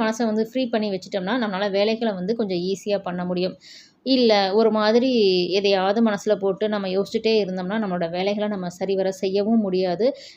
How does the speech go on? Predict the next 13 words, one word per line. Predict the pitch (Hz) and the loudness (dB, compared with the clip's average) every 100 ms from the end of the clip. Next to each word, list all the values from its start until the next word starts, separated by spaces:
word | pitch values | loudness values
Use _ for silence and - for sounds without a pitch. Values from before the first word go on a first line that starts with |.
| - | -10
நம்மளால | 196 185 202 202 | -6 -4 -4 -4
சம்பாதிக்கவும் | 190 196 208 214 196 208 | -2 0 0 0 -2 -2
முடியாது. | 185 175 175 175 175 | -4 -2 -2 -2 -4
அதனால, | 170 170 175 208 339 - - - | -4 -6 -4 -4 -4 -8 -16 -2
ஏன்னா | 254 | 0
இப்ப | 254 226 | 2 2
ஆண்கள் | 208 233 269 262 | 2 2 2 2
வந்து | 226 220 | 2 0
பாத்தீங்கன்னா, | 208 190 190 190 208 220 190 | -2 -2 -4 -4 -4 -4 -2
வீட்டை | 214 233 202 | 0 0 0
விட்டு | 214 | 2
வெளியில | 190 202 196 185 | 2 2 0 -2
போயிடுறாங்க, | 185 180 180 202 | -2 -2 -4 -6